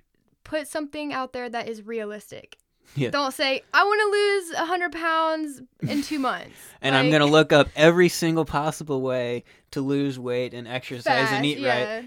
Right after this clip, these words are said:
Speaker 2: and write all those things down so I can commit it to memory. It's like, it's like,
Speaker 1: Exactly.
Speaker 2: no,
Speaker 1: You
Speaker 2: really,
Speaker 1: wanna
Speaker 2: you, you need to start out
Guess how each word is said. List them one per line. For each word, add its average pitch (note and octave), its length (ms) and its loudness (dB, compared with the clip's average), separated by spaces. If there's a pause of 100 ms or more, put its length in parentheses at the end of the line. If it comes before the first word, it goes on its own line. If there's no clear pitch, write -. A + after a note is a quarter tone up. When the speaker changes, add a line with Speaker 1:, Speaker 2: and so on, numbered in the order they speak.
Speaker 2:
and B2 200 -10
write C#3+ 220 -2
all C#3+ 240 0
those C#3 240 -6
things B2+ 280 -8
down A#2+ 280 -10
so B2 180 -12
I A#2 140 -8
can A2+ 200 -16
commit A#2+ 300 -10
it G#2+ 80 -14
to - 100 -14
memory. G#2 360 -12
It's D4 160 -8
like, C4 220 -2
it's A3+ 100 -14
like, C3 180 -4
Speaker 1:
Exactly. - 100 -20 (400)
Speaker 2:
no, F#3+ 440 -4
Speaker 1:
You F#3 120 4
Speaker 2:
really, G#3 220 8
Speaker 1:
wanna F3 80 4
Speaker 2:
you, F3 140 4
you F3 220 2
need F#3+ 180 0
to D3+ 60 -6
start D3+ 320 -2
out D3 380 -2